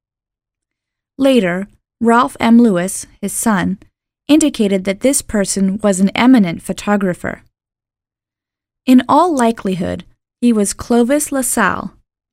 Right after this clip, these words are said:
a photographer who specialized in the fine arts, archaeology,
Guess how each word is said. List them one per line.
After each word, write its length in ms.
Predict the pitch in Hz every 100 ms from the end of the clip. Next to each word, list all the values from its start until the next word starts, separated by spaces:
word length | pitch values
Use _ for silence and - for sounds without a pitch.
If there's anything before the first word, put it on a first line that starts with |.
| _
a 60 | 220
photographer 760 | 214 233 - 269 294 - 262
who 120 | 247
specialized 800 | 233 - 262 294 262 190 180 190 196
in 100 | 190
the 80 |
fine 360 | 185 - 208 247
arts, 440 | 208 180 202 - - _ _ -
archaeology, 720 | 208 208 226 196 185 185 190